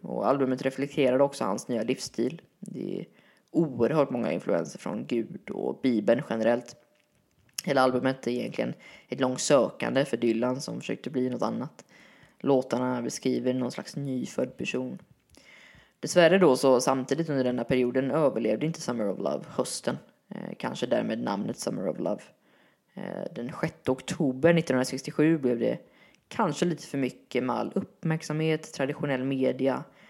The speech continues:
missbrukandet av alla möjliga droger som ökade kriminaliteten generellt.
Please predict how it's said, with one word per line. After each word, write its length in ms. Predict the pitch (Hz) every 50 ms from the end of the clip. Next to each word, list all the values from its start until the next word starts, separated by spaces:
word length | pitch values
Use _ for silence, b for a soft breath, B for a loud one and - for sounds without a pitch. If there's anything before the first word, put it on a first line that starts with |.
| b b b
missbrukandet 840 | - 156 165 - - - - 139 131 131 - 127 131 147 147 - 123
av 100 | 123 127
alla 340 | 123 120 113 120 120 117 - - -
möjliga 480 | - - 147 160 165 135 117 127 135 147
droger 500 | 151 151 151 131 120 117 - 117 127 135
som 240 | 135 - 131 123 123
ökade 420 | 127 127 131 - - 113 123 127
kriminaliteten 760 | 123 - 131 127 127 127 123 123 123 127 127 120 - - 120 -
generellt. 540 | - 127 127 127 131 - 175 170 - - -